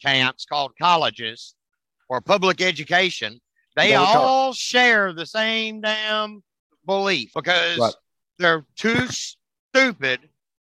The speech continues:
Speaker 1: to do a little research and critical thinking
Speaker 2: Mm-hmm.
Speaker 1: and, and to understand that they're being lied to.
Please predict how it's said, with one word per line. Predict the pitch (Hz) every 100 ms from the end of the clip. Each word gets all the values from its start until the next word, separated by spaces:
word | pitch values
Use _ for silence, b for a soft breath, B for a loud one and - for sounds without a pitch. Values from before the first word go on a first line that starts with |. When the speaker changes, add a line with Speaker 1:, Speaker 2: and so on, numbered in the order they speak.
| -
Speaker 1:
to |
do | 185 208 185
a |
little | 185 185 208 233 233
research | 226 226 - 170 165 160 160 - -
and | 156
critical | - 196 226 226 226 -
thinking | 220 214 156 135 131 _ _ _ _ _ 131
Speaker 2:
Mm-hmm. | 120 135 175
Speaker 1:
and, | 175 170 175
and | 175
to | 180
understand | 185 220 208 202 - 220 226 208 170
that | 160
they're | 180
being | 165 170 160
lied | 135 147 190 180 139 -
to. | _